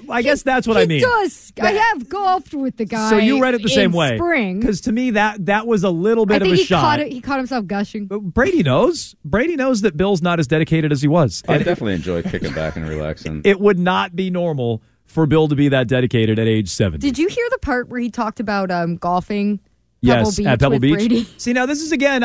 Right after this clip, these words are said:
Speaker 1: I felt like Brady, and this is just my interpretation of it, I felt like Brady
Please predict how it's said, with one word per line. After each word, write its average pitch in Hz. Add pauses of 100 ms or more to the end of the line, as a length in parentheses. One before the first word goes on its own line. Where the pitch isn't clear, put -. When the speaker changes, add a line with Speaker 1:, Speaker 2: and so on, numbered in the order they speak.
Speaker 1:
I 254
felt 302
like 254
Brady, 202
and 185
this 220
is 196
just 160
my 175
interpretation 170
of 185
it, 202
I 190
felt 285
like 214
Brady 151